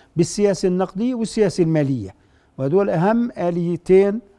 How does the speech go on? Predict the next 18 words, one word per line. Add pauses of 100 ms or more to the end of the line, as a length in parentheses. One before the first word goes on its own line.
(160)
بدنا
نشتغل
عليهم.
السياسة
المالية
إلى
حد
ما (400)
موجهة (260)
لمواجهة
العجز
في
موازنة
الحكومة، (360)
لكن
السياسة
النقدية
الآن